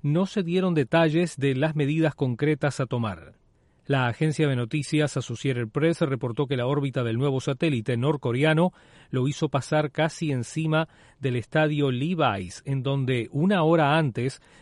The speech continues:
se había jugado la edición número cincuenta del Super Bowl del fútbol americano de la N F L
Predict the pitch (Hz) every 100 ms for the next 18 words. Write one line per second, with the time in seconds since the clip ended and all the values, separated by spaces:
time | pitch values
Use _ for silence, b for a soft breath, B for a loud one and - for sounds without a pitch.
0 | b 139 127 165 170 160 143 151 156 151
1 | 135 123 117 - 143 160 165 143 160 151
2 | 135 123 156 180 175 151 123 - 180 156
3 | 131 113 151 165 151 120 - 160 139 151
4 | 135 127 120 110 165 139 160 117 113 131
5 | 127 123 139 139 143 151